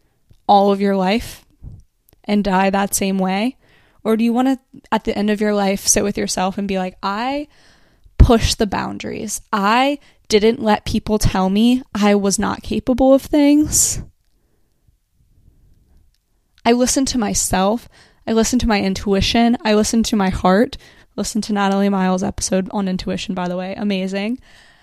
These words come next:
I listened to all of those things, and I did not let people dictate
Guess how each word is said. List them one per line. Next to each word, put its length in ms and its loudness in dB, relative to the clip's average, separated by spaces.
I 100 0
listened 420 0
to 140 -4
all 240 -2
of 160 0
those 280 4
things, 360 2
and 140 0
I 40 4
did 160 -2
not 220 4
let 200 0
people 280 0
dictate 640 -2